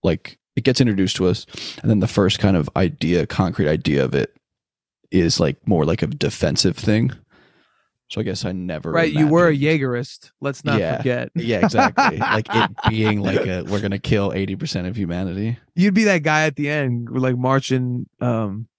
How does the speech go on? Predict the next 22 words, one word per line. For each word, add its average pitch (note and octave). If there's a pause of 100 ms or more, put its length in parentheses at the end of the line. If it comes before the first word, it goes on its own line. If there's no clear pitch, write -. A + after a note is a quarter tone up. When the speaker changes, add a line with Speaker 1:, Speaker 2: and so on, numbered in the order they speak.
(120)
Speaker 2:
through C3
Speaker 1:
<laughs> -
Speaker 2:
fucking B2+
paradise B2
with A#2
guns B2
and B2
shit. C3 (180)
Speaker 1:
I'd A2+
be -
fucking A#2
hitting G#2+
that G2+
breaststroke F2
over F2
to F2
Marley E2+
with D2
the E2
fucking F2
rumbling, D2
bro. E2+